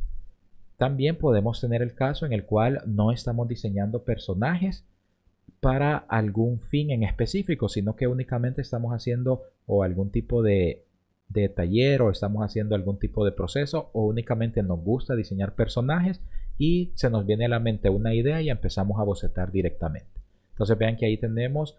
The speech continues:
quizá tres diferentes puntos de partida para el diseño de personajes que va a definir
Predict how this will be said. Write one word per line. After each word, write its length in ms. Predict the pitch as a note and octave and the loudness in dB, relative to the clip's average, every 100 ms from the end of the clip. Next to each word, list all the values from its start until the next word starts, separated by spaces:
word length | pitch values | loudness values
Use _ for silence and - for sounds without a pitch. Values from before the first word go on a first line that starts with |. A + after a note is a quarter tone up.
| - | -16
quizá 420 | - A2 A2+ A2+ - | -6 -2 -2 -2 0
tres 360 | A#2 B2 - | 2 2 2
diferentes 800 | A2 G2 F#2 F#2 G2+ A#2+ G2 - - | -2 -2 0 0 2 4 2 2 -6
puntos 520 | - C3 C3 A#2+ A2 - | -2 -2 4 4 4 2
de 100 | G#2+ | 2
partida 640 | G2+ F#2+ - A#2 C3 G#2+ | 4 2 0 0 0 0
para 180 | G2+ F#2 | 0 0
el 200 | F2+ E2+ | 0 -4
diseño 360 | E2+ - G2 G#2+ | -12 -10 -4 -2
de 60 | |
personajes 680 | - A#2+ - A#2+ C#3 E3+ D#3+ | -2 -4 -4 -2 -2 -2 -2
que 160 | B2+ | -2
va 360 | G2+ G2+ A2 A#2 | 0 0 -2 -2
a 140 | - G#2+ | 0 2
definir 640 | G2+ - F#2 A2+ E3+ | 2 -2 -2 0 -2